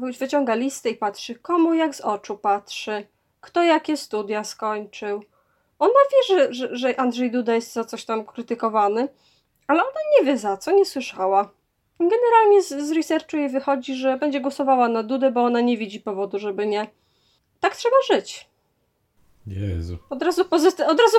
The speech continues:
Speaker 1: pozytywne efekty.
Speaker 2: No nie wiem. <laughs> I mean, ja pamiętam, że kiedyś właśnie, jak byłem w liceum, wtedy była jakaś, co to wtedy były za wydarzenia? W każdym razie głośno było bardzo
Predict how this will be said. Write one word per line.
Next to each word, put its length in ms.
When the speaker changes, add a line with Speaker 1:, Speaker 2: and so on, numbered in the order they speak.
Speaker 1:
pozytywne 540
efekty. 720
Speaker 2:
No 60
nie 220
wiem. 200
<laughs> 300
I 100
mean, 380
ja 80
pamiętam, 540
że 520
kiedyś 300
właśnie, 500
jak 100
byłem 220
w 40
liceum, 500
wtedy 280
była 600
jakaś, 640
co 140
to 100
wtedy 240
były 240
za 100
wydarzenia? 500
W 40
każdym 280
razie 160
głośno 320
było 280
bardzo 540